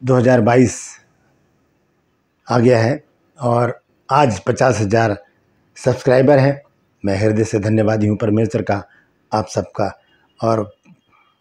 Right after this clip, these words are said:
उम्मीद करता हूं, आशा करता हूं कि ये सिलसिला आगे बढ़ता चला जाएगा और बहुत जल्दी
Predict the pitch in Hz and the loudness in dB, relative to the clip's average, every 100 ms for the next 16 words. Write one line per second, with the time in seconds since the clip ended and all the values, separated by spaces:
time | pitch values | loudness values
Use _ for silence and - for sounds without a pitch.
0 | _ _ - 156 175 - 151 113 110 98 | _ _ -2 4 4 4 0 0 -2 -4
1 | 120 127 123 143 117 95 101 92 85 _ | -6 -2 0 0 0 -4 -6 -8 -14 _
2 | _ _ _ 113 110 110 135 127 123 117 | _ _ _ 0 0 0 0 0 2 0
3 | 123 127 135 131 135 135 131 147 135 151 | 2 2 4 4 2 2 2 2 4 6
4 | 160 120 104 - _ _ _ - 135 123 | 6 4 0 -8 _ _ _ 0 2 2
5 | 139 143 113 156 185 156 107 | 2 2 4 4 6 4 2